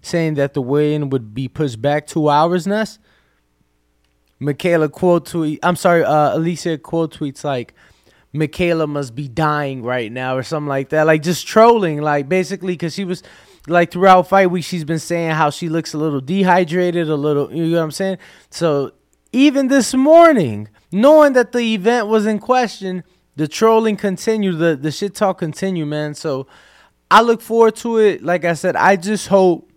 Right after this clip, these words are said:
that each camp and each, each camp is able to get their fighter to do whatever's necessary to reset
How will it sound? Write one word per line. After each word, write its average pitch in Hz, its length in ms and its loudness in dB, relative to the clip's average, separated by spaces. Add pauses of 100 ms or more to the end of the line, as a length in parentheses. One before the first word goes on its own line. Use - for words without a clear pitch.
(440)
that 151 460 2
each 180 400 -8
camp 180 560 -2
and 151 180 -4
each, - 440 -8 (640)
each 190 240 -4
camp 208 260 0
is 156 240 -8
able 170 600 0 (100)
to - 120 -8
get 156 240 -4
their 170 180 -2
fighter 185 640 2 (1160)
to 147 100 -8
do 170 160 0
whatever's 196 560 4
necessary 202 720 0
to 156 80 0
reset 208 760 -2